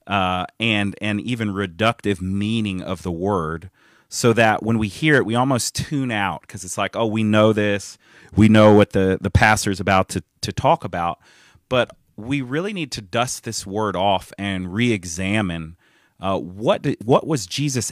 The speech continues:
actually talking about? Because this is pretty important. This is, like, his leading message in the Gospels, is repent and believe in the kingdom of God. That's, that's what he's saying throughout,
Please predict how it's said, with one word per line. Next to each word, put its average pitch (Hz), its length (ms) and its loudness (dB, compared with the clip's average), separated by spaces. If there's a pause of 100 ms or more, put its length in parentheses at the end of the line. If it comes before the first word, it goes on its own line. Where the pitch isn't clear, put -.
(140)
actually 123 480 -4
talking - 560 -2
about? 82 460 -6 (260)
Because 120 300 0
this - 200 -6
is 107 120 -8
pretty 160 260 2
important. 107 460 2
This - 180 -4
is, 123 240 -8 (140)
like, 107 200 -2
his 101 220 -8
leading 123 640 -2
message 104 580 -2
in 104 160 -8
the 92 80 -8
Gospels, 98 800 -4 (460)
is 117 240 -4
repent 160 580 -2
and 107 200 -6
believe 113 640 -2
in 101 120 -8
the 92 60 -8
kingdom 113 440 -2
of 90 140 -4
God. 85 340 -6
That's, - 320 -4 (240)
that's 156 180 0
what 233 120 -2
he's 113 120 -4
saying 113 440 0
throughout, 98 460 0